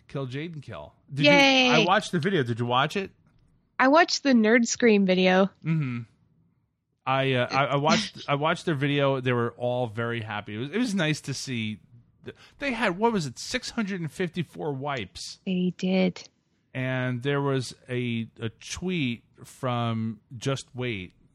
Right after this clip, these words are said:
Speaker 1: uh, J U S T W eight.
Speaker 2: Mm-hmm.
Speaker 1: And it showed a chart of the number of pulls and how much time they spent on Kill Jaden.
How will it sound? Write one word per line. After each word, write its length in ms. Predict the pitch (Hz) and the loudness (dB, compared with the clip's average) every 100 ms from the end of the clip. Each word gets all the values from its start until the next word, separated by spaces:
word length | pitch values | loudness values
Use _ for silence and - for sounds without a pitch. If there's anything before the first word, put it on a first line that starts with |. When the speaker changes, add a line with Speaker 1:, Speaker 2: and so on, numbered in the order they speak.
| _ _ 78 | _ _ -20
Speaker 1:
uh, 200 | 76 85 87 - | -18 -18 -20 -12
J 160 | 120 | -8
U 160 | 127 123 | -6 -6
S 100 | 120 | -8
T 160 | - 113 | -10 -8
W 440 | 107 110 107 107 _ - | -6 -6 -4 -6 _ -12
eight. 300 | 110 90 87 _ _ _ _ _ _ - | -10 -10 -16 _ _ _ _ _ _ 2
Speaker 2:
Mm-hmm. 240 | 226 220 185 | 6 6 6
Speaker 1:
And 640 | 127 120 117 113 113 110 _ _ _ _ _ _ _ _ _ - | 2 2 -2 -4 -8 -10 _ _ _ _ _ _ _ _ _ -2
it 200 | 139 - | -2 -2
showed 380 | - 165 165 156 | 0 2 2 2
a 140 | 120 | -4
chart 640 | - - - 170 147 110 - | -4 -6 -2 0 2 0 -4
of 220 | 123 120 113 | -4 -2 -2
the 80 | |
number 280 | 120 135 131 | -4 -4 -4
of 140 | 117 - | -6 -8
pulls 380 | 127 123 123 | -6 -4 -4
and 100 | 120 | -8
how 180 | 110 123 | -8 -8
much 220 | 117 107 | -8 -10
time 240 | - 123 120 | -10 -8 -6
they 100 | 107 | -6
spent 300 | - 123 113 | -8 -10 -8
on 120 | 110 | -10
Kill 200 | 107 113 | -10 -10
Jaden. 380 | 101 120 104 | -8 -6 -6